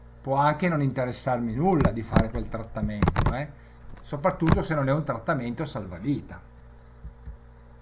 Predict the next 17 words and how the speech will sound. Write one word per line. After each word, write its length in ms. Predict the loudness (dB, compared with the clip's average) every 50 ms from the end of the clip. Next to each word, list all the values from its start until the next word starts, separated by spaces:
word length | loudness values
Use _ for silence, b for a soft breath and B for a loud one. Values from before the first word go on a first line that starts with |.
| -20 -20 -18 -18 -18 -18 -20 -20 -20 -20 -20 B B B B B B B B B B B B B B -4
Uno 200 | 2 4 4 6
dei 200 | 6 4 2 2
ca-, 300 | 2 4 4 4 4 4 0
dei 160 | -4 -4 2
campi 440 | 8 8 8 8 8 4 0 0 -2
in 60 | 0
cui 120 | 0 2
viene 180 | 2 4 4 4
maggiormente 640 | 4 2 2 2 0 0 2 2 2 2 2 2 0
studiata, 960 | -2 -4 -6 -2 0 0 4 6 6 6 6 4 2 4 6 6 6 6 4 -2 -4 -6
mm, 40 | -6 -6 -4
è, 140 | -4 -4 -4 -4 -10 -16 -18 -20 -12 -4
è 120 | -4 -2
chiaramente 500 | 2 4 6 6 6 6 4 0 0 -2
il 80 | -4 -4
campo 260 | -4 -6 -6 -4 -6
oncologico, 720 | -8 -8 -8 -10 -12 -10 -12 -14 -14 -16 -18 -20 -20 -20